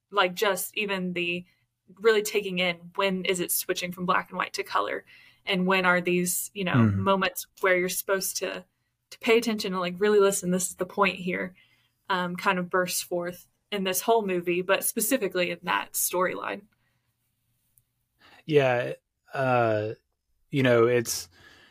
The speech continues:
Speaker 2: it's really interesting, um, th-, definitely those shifts, and, and I'll, I'll probably talk about that in a minute too. Um, but yeah, the, the way that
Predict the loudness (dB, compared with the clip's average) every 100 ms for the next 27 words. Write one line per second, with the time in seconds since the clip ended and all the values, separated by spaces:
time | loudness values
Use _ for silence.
0 | _ -20 -2 0 2 4 6 6 4 2
1 | 0 -2 -2 0 0 -2 0 2 2 0
2 | -4 -10 -16 _ _ _ _ _ _ _
3 | -16 -16 -16 0 0 2 -2 0 0 -2
4 | -4 -2 -4 -6 -8 -8 -8 -6 0 2
5 | 0 -2 -2 0 -2 0 0 -2 -6 -4
6 | -2 0 0 0 0 -2 -4 -4 -6 -2
7 | 4 6 6 2 0 0 0 -4 -10 -14
8 | _ _ _ _ _ _ _ -8 -2 2
9 | 2 4 4 4 0 -6 _ -14 -2 0
10 | 2 2 4 4 4 2 -2